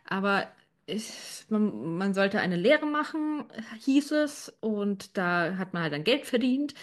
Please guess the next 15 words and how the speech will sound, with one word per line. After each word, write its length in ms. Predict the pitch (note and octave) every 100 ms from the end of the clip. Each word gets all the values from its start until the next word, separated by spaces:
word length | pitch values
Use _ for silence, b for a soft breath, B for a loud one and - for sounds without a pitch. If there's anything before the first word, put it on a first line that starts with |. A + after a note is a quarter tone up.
| B
Man 120 | F3+
kann 100 | F#3+
natürlich 260 | D#3 - E3+
auch 100 | E3+
studieren, 500 | - E3 G#3+ C4 B3+
aber 120 | F3
das 240 | E3 - - E3
hatte 220 | F#3 F3+
ich 100 | -
mir 240 | F#3 F3 B B B B -
überhaupt 920 | C#4 D#4 D#4 C4 A3 - A#3 A#3 -
nicht 220 | G#3 G3+
vorstellen 600 | - A3 A3 - G3 G3 G3
können, 840 | - G#3 G#3+ A3 A3 A3 A3+ A3+ B B B B B B _ -
dass 420 | F#3+ F#3+ -